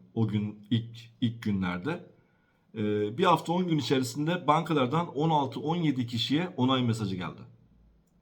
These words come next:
Kimine kredi kartı verilmiş, kimine kredi verilmiş. Ee, düşük limitte de olsa hani bu adama verelim de biz kanuna uymuşuz gibi düşünün siz onu bana göre. Ee, böyle bir şeyler yapmışlar. Dedim ki tamam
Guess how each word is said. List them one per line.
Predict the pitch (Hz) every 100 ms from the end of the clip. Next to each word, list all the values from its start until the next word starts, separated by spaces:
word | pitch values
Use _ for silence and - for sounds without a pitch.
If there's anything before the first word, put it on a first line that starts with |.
| _
Kimine | - 131 123
kredi | 120 123 117
kartı | 107 92 95
verilmiş, | 87 85 85
kimine | - 131 113 117 117 -
kredi | 123 107
verilmiş. | 92 82 85 92 - - _ _ _ _ _ _
Ee, | 110 110 110
düşük | 127 196 143
limitte | 147 151 170 156
de |
olsa | 120 113 117 165 175 - - -
hani | 135 135 135
bu | 143
adama | 135 147 143
verelim | 139 170 131
de | 95 90
biz | 117 -
kanuna | 120 117 127
uymuşuz | 123 120 123 127 117 - - - - - _ _ _ _ - 98
gibi | 98 104 104 - - - -
düşünün | 95 92 80
siz | - 80
onu | 87 143 - - -
bana | 95 90
göre. | 85 90 156 - _ _ _ _ _ _ -
Ee, | 95 92 90 87 90
böyle | 101 127
bir | 127
şeyler | 131 156
yapmışlar. | 147 117 113 98 90 -
Dedim | 160 127 117
ki | 117
tamam | 135 117 107 101 98